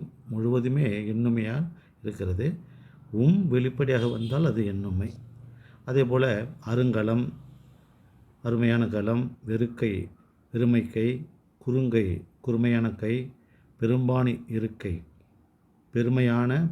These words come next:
பாணி இருக்கை, அரும்பெறல், அருமையான ஆற்றல், அரும்பெறல்,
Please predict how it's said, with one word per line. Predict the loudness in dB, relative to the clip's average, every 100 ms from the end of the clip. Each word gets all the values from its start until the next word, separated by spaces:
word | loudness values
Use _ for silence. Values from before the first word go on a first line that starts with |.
| -2
பாணி | -2 0
இருக்கை, | 0 -2 -4 -4 -2 -4 -14 _ _ _ -20 -16 -6
அரும்பெறல், | 0 2 4 4 2 -2 -6 -8
அருமையான | -4 0 2 2 2 0 0 -4 -6 _ _ _ _ _ _ _ _ _ -4
ஆற்றல், | -4 -4 -6 -6 -6 -10 -8
அரும்பெறல், | -2 0 0 0 -4